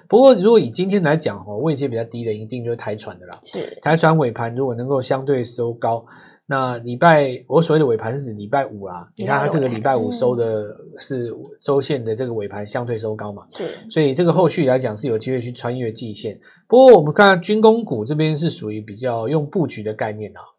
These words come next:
Speaker 1: 那么如果是要抓更短一点的哦，其实礼拜五的时候有出一档股票。
Speaker 2: 是。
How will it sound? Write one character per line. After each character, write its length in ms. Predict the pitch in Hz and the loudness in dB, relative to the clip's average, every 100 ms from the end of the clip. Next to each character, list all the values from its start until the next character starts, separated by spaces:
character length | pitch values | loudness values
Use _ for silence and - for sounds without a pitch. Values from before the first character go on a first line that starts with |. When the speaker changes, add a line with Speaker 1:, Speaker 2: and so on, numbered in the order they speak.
| - - - - _ - | -20 -20 -20 -20 _ -2
Speaker 1:
那 80 | |
么 420 | 202 185 175 170 156 | 2 4 4 4 2
如 120 | 160 214 | 0 4
果 140 | 185 | 4
是 140 | 170 | 4
要 160 | 202 196 180 - | 6 6 6 -4
抓 240 | - 196 180 | 2 2 6
更 280 | - 160 | 4 4
短 220 | 131 107 117 | 2 -4 -4
一 80 | |
点 240 | 147 107 90 | -6 -8 -8
的 80 | 92 | -16
哦， 260 | 90 87 92 | -18 -18 -10
其 160 | 135 | -8
实 340 | 127 131 127 127 _ _ | -4 -2 -4 -8 _ _
礼 140 | 113 110 | -8 0
拜 200 | 156 143 | 4 4
五 100 | 107 | 2
的 140 | 104 | -4
时 160 | 104 120 | -4 -2
候 160 | 113 | -2
有 240 | 104 98 95 | -4 -8 -12
出 340 | - 131 123 | -10 -6 -6
一 80 | 123 | -6
档 180 | 117 107 | -6 -8
股 120 | 104 | -12
票。 280 | 98 104 - _ _ - | -10 -10 -10 _ _ -12
Speaker 2:
是。 260 | - - | -10 -10